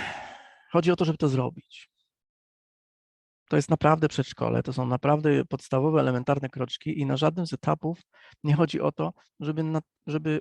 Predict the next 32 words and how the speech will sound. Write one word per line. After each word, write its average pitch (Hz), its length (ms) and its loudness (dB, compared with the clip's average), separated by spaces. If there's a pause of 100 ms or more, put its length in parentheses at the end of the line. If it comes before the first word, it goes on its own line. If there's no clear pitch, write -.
uleczyć 165 520 4
kogoś, - 540 -20
żeby 165 240 4
wasz 175 140 4
partner 165 500 2
poczuł 160 500 -4
satysfakcję, - 840 -4 (420)
żebyście 160 340 2
mieli 185 240 4
wrażenie, 165 440 4
że 165 100 2
odmieniliście 151 580 -2
czyjeś 131 300 -2
życie 135 260 -6
na 123 140 -2
pierwszej 127 300 -4
rozmowie. - 440 -8 (680)
Dlatego, 180 300 4
że 165 300 6
naprawdę 165 420 4
robicie 160 340 0
to 139 60 -6
dla 131 180 0
siebie 123 500 -4 (300)
i 147 100 -2 (100)
każde 190 380 4
tego 156 160 2
rodzaju 151 240 2
ćwiczenie 165 400 -4
ma 160 100 0
za 143 120 0
zadanie, 143 420 0